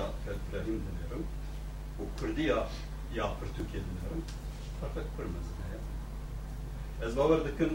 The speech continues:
جەنابێ تە بۆ خۆشی گوت، بەلکی ئیرۆ تە ناوی بکارانی لێت پرتوکێ دە ئەس لێ ڕاست نهاتم. ژە ڕووپەلا یەکەم حەتا داویژی زمان سەراسکردن و نزان بەرچاو دەرباسکردنا پرتوکێ سەراسکردن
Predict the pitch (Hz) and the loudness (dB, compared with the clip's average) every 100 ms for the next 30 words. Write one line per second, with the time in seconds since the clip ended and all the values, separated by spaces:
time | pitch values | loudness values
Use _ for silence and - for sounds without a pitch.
0 | 151 147 151 143 135 143 131 - 110 104 | 4 4 4 4 2 2 0 2 2 2
1 | 98 101 - - - - - - 110 - | 0 0 -2 -4 -4 -4 -4 -2 -2 -2
2 | 87 127 113 - 101 92 110 110 110 113 | 0 0 0 0 -2 -2 0 0 0 0
3 | 104 - 143 143 147 147 120 110 - - | 0 0 4 4 4 2 4 2 2 -2
4 | - - 113 117 107 - 113 113 113 107 | -2 0 0 2 0 2 2 4 2 -2
5 | 87 - - - - - - - - - | -2 -2 -2 -4 -4 -4 -4 -4 -4 -4
6 | - - - 117 123 131 170 165 131 120 | -4 -4 -2 0 2 4 6 8 8 4
7 | 113 165 - 143 147 160 147 160 - 165 | 2 2 0 0 0 4 4 6 6 4
8 | - - 170 - - - - - - - | 2 0 0 -2 -4 -4 -4 -4 -4 -4
9 | 98 110 127 156 139 95 - 113 113 110 | -2 0 4 6 4 2 0 2 4 2
10 | - 123 135 120 98 - 110 104 113 113 | 2 0 2 2 2 2 0 2 0 0
11 | 110 104 107 101 104 - - - - - | 0 0 0 0 -2 0 2 4 2 0
12 | - - - - - 101 98 - 151 147 | -2 -2 -2 -2 0 0 0 0 2 2